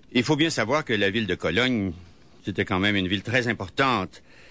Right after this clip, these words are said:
qui connaissait à cette époque, euh, une grande prospérité, même sur le plan économique. Et c'est parce qu'il y avait là, à Cologne, un bouillonnement culturel, un bouillonnement religieux qui était très intéressant, puis ça a imprégné notre, euh, Bruno,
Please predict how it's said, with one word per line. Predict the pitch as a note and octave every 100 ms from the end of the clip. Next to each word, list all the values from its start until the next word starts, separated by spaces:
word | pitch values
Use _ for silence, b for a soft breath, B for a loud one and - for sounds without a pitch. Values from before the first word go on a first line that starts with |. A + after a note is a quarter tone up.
| B -
qui | -
connaissait | D3 C#3 - F3+
à |
cette | C#3+ A#2+
époque, | B2 - D#3 - - -
euh, | A#2 G#2+ F2+ b b b b -
une | A#2 A2+
grande | G#2+ B2 B2+
prospérité, | G2 A2+ - A2 G#2 - F2 D#2+ - - -
même | G#2 B2+ B2+
sur | A#2 A2+
le |
plan | G2+ A2+
économique. | A2+ G#2 F#2+ - B B B B B B B - - - G2+
Et |
c'est | A2
parce | D3 B2+ -
qu'il | C#3+
y | D3
avait | C#3 D#3
là, | E3 G3 D3+
à |
Cologne, | A#2+ C3+ C3+ E3 C#3
un | A2+
bouillonnement | G2 F3 E3 C#3+ D3
culturel, | - E3+ - B2 G2+ F2+ E2 C#2+ C#2+ - - - -
un | A2+
bouillonnement | A#2 C3+ C3+ C3 B2+
religieux | A2+ G2+ G2 F#2+ C3 F3+ B B B B B
qui | A#2+
était | A#2+ A#2
très | - D3 A#2+
intéressant, | C#3 A2 G2 - F#3
puis | -
ça | D3 A2+
a | F3
imprégné | G#3 D3+ C3 B2 C3 F3+ F3 -
notre, | G#2+ A2 - - E2+
euh, | F2 D2 C#2 C2
Bruno, | D2+ F#2+ G2+ G#2 F#3